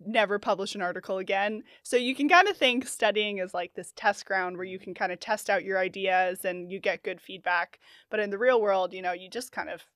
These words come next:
have to, you have to be a, really thoughtful about what you're doing. So your studies can prepare you for that.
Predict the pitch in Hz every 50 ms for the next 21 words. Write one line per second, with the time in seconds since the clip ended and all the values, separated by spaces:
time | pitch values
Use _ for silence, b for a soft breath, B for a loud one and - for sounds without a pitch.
0 | _ - - 196 175 185 - _ - 202 180 175 175 175 175 175 185 196 _ _
1 | _ _ _ _ _ _ _ - 208 - - - 208 208 190 202 208 202 196 135
2 | 196 190 190 - - - - _ - 190 220 226 208 196 202 - 196 196 - -
3 | - 190 170 175 180 180 175 - 175 - - 185 180 180 190 190 180 - 185 190
4 | - - 196 196 - - - 285 262 226 214 - - 208 180 170 - - _ _
5 | _ _ _ _ _ - 190 - - 196 196 185 175 - - - - 185 - 170
6 | - -